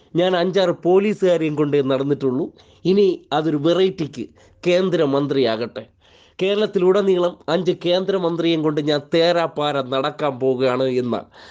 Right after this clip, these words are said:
ഒരു ഉൾവിളിയും വല്ലാത്തൊരു മോഹവും സുരേഷ് തോൽവിയുടെ ഉള്ളിൽ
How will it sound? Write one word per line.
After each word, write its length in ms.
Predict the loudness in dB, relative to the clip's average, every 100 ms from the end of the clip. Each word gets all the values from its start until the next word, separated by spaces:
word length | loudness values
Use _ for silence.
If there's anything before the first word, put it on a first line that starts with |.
| -20 -20 _ _ 2
ഒരു 160 | 4
ഉൾവിളിയും 680 | 6 4 4 4 4 2 0 -6 _ _ _ -4
വല്ലാത്തൊരു 640 | 0 2 0 0 -2 -2
മോഹവും 480 | 0 2 2 0 -4 _ _
സുരേഷ് 500 | -6 0 2 2 -2 0
തോൽവിയുടെ 520 | 2 2 2 2 0 0
ഉള്ളിൽ 360 | 0 2 2